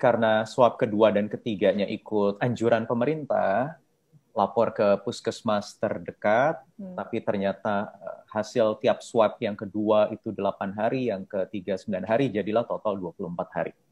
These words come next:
Speaker 2: Lama ya, dua puluh empat hari. Eh, makanya itu
Speaker 1: Waktu itu
Speaker 2: aku
Speaker 1: masih pakai protokol yang lama ya. O T G pun tetap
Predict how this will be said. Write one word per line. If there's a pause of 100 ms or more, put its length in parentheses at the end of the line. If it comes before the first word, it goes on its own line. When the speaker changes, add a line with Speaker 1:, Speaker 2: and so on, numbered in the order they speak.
(1300)
Speaker 2:
Lama
ya,
dua
puluh
empat
hari. (480)
Eh, (340)
makanya
itu
Speaker 1:
Waktu
itu
Speaker 2:
aku
Speaker 1:
masih (500)
pakai
protokol
yang
lama
ya. (240)
O
T
G
pun
tetap